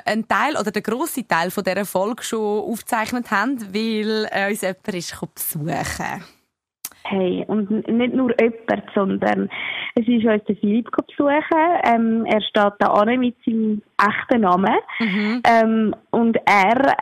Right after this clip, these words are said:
Speaker 2: hat eigentlich ursprünglich mal geschrieben gehabt, ähm, dass er sein erstes Mal auch im Puff gehabt hat. Wir haben ja mal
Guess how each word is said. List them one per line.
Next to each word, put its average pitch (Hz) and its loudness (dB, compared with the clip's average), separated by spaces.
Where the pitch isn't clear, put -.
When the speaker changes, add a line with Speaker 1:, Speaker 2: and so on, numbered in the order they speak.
Speaker 2:
hat 240 2
eigentlich 208 2
ursprünglich 214 0
mal 196 2
geschrieben - -2
gehabt, 269 2
ähm, 214 0
dass 226 2
er 202 4
sein 262 4
erstes 233 0
Mal 196 4
auch 170 6
im 202 0
Puff 202 0
gehabt 208 2
hat. 180 -2
Wir 214 2
haben 185 2
ja 196 2
mal 180 2